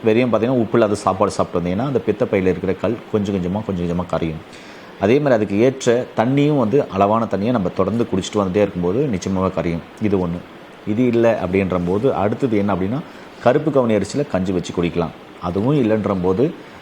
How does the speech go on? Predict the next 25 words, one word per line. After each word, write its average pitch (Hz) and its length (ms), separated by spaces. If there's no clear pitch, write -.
கருப்பு 131 300
திராட்சை 95 340
இருக்கு 82 160
இல்லைங்களா? 90 320
இந்த 82 180
கருப்பு 113 280
திராட்சை 104 340
முந்நூறு 127 320
கிராம் 113 220
எடுத்து, 98 420
காலை 113 420
வெறும் 104 260
வயித்துல 104 340
நல்லா 104 180
கழுவிட்டு, 104 440
விதை 110 200
உள்ளது 107 440
நல்லா 101 180
கழுவிட்டு, 104 580
விதை 101 200
இருக்கிற 104 260
திராட்சையை 98 380
அப்படியே 92 260
மிக்சியில் 104 240
போட்டு 104 220